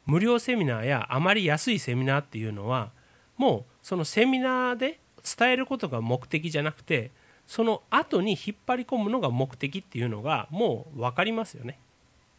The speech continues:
反対に、やっぱりそういうところ、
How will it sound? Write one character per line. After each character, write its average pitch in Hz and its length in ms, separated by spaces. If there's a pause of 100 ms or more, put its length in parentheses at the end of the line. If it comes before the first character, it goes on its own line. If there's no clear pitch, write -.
(960)
反 269 180
対 262 240
に、 254 200
や 190 100
っ - 20
ぱ 370 140
り 131 160 (260)
そ 269 220
う 285 60
い 277 60
う 269 60
と 254 120
こ 269 100
ろ、 247 160